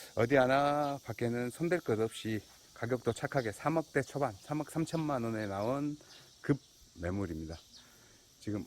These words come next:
보시면은 집은 저적조 구조로 아주 단단하게, 외부는 아주 단단하게 잘 되어 있습니다. 자, 그러면 실내로 한번 들어가도록 하겠습니다.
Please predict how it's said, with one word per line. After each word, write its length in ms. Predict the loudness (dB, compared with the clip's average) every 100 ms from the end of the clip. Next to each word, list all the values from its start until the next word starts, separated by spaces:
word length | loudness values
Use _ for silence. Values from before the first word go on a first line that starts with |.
| -6
보시면은 800 | -4 2 2 2 2 2 2 0
집은 480 | -4 -2 -2 -2 -2
저적조 480 | 2 4 4 4
구조로 640 | 4 2 4 4 6 6 4 0
아주 200 | -2 -2
단단하게, 680 | 0 2 8 10 10 6 -2 -10 -20 -20 -20 -20 -20 -4
외부는 760 | 0 2 2 0 0 0 -2 -6 -10 -10
아주 160 | -10
단단하게 1040 | -4 0 6 8 10 8 4 4 6 4 0
잘 400 | -8 -4 0 0
되어 240 | 0 0 0
있습니다. 340 | -2 -8 -10 -14 -18 -20 -20 -20 -20 -20 -20 -20 -18 -10
자, 80 | -8 -8 -10 -10 -2
그러면 260 | 0 0
실내로 1040 | -2 0 4 4 2 -12 2 6 6 6 4
한번 540 | 4 4 4 2 -2
들어가도록 560 | 0 0 0 -2 -4 -4
하겠습니다. 720 | -4 -4 -4 -2 -2 -2